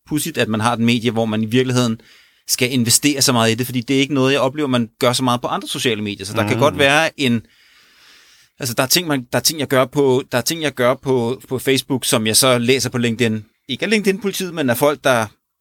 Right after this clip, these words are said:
Speaker 1: arbejder med LinkedIn, der så siger, "Det skal jeg ikke gøre på LinkedIn." Så jeg skal ligesom agere, jeg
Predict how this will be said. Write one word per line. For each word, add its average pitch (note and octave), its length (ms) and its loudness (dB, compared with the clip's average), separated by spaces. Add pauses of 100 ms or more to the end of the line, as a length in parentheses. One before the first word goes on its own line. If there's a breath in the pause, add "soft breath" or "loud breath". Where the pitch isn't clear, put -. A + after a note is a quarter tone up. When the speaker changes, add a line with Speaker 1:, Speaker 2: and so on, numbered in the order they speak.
Speaker 1:
arbejder D#3 340 -2
med F#3+ 80 -2
LinkedIn, D3 360 0
der C#3+ 120 0
så C#3 160 0
siger, C3+ 200 2
"Det C#3+ 140 4
skal - 140 2
jeg A2+ 100 2
ikke A#2 120 -4
gøre A#2+ 160 2
på A#2+ 60 -8
LinkedIn." G#2+ 380 -4
Så B2 100 -8
jeg G#2+ 140 0
skal A#2+ 120 -8
ligesom A#2+ 200 -4
agere, C#3+ 380 -8
jeg C#3 140 -2